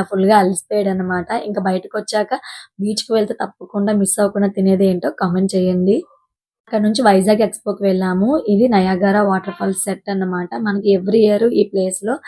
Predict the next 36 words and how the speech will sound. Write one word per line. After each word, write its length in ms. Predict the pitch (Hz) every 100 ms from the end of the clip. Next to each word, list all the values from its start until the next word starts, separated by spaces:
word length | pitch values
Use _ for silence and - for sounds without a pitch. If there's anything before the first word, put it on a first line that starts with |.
| - - 208
ఎగ్జిబిషన్ 480 | 190 202 226 -
అయితే 180 | 202 190
పెడతారు. 540 | 214 190 190 185 180 208
మేము 300 | 247 202 196
ఏ-, 220 | 190 190 -
every 280 | 185 185 214
year 180 | 214 226
ఏదో 200 | 202 196
ఒక 140 | 214 226
థీమ్‌తో 380 | 208 196 196
పెడుతూ 340 | 214 196 190 -
ఉంటారు. 420 | 202 185 185 185 302 - - _ _
మేము 220 | 214 208
ఈ 100 | 208
ఇయర్ 180 | 208 214
అయితే 200 | 208 214
వెళ్ళాము. 480 | 196 180 185 180 220 285
ఇక్కడ 220 | 196 214 277
నయాగరా 480 | 214 190 190 190 196
వాటర్ 320 | 185 185 185
ఫాల్స్ 240 | 190 180
సెట్ 200 | - 180 185
అయితే 220 | 180 196
వేశారు. 540 | 190 175 180 175 226 - _ - -
అలాగే 260 | - 180 208
లోపల, 400 | 196 185 185 196 190 190 _ _ _ 190
ఆ, 40 | 185
సాగర్ 420 | 185 180 180 190
కన్య 300 | 190 185 196
అవన్నీ 320 | 190 180 196
కూడా 180 | 196 202
మీరు 180 | 208 190
already 380 | 175 180 190 202 202 202
షార్ట్స్‌లో 480 | - 180 - 214 202
చూసే 340 | 190 180 208
ఉంటారు. 480 | 196 185 185 185